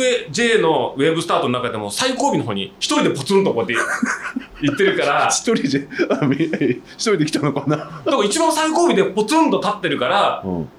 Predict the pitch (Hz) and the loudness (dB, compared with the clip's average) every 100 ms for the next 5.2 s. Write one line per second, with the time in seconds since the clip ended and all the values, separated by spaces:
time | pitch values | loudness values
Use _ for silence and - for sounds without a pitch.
0 | - 165 147 131 104 98 131 190 202 196 | -2 2 2 0 0 0 2 2 2 0
1 | 190 131 110 101 127 156 160 180 143 135 | 0 0 -2 -2 0 -2 0 -2 -2 -2
2 | 104 104 107 110 98 95 90 - - 202 | -2 -2 -4 -6 -6 -6 -8 -8 -4 -4
3 | - - - - - - - - - - | -4 -18 -20 -20 -20 -20 -20 -20 -18 -2
4 | 175 208 196 160 151 151 156 147 139 135 | 2 4 2 2 -2 -2 0 2 4 4
5 | 131 - | 2 -2